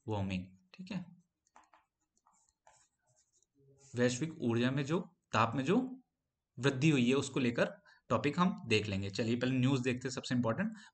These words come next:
भारत जल्द ऐसी लू का सामना करेगा जो इंसान के बर्दाश्त की सीमा के बाहर होगी, वर्ल्ड बैंक की रिपोर्ट। वर्ल्ड बैंक की रिपोर्ट ये कहती है, ठीक है,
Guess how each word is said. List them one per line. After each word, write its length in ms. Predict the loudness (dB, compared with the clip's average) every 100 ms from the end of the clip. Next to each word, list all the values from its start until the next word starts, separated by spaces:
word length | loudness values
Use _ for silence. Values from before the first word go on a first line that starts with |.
| 0
भारत 220 | 2 2
जल्द 240 | 2 2
ऐसी 220 | 2 0 0
लू 160 | 0
का 100 | 0
सामना 320 | 0 0 0 0
करेगा 300 | 0 0 0
जो 120 | -2
इंसान 380 | -2 -4 -2 -4
के 80 | -2
बर्दाश्त 460 | -4 -4 -2 -6 -6
की 80 | -6
सीमा 300 | -4 -2 0
के 120 | 0
बाहर 260 | 0 0 0
होगी, 220 | -2 -2
वर्ल्ड 220 | 0 2
बैंक 180 | 0 -2
की 60 |
रिपोर्ट। 300 | -4 -8 -10 -12 -20 -20 -14 2
वर्ल्ड 200 | 2 4
बैंक 200 | 2 2
की 80 |
रिपोर्ट 400 | 0 0 -2 -2
ये 100 | 0 0 0 -2
कहती 280 | -2 0 -2
है, 80 |
ठीक 220 | -2 -4
है, 80 | -6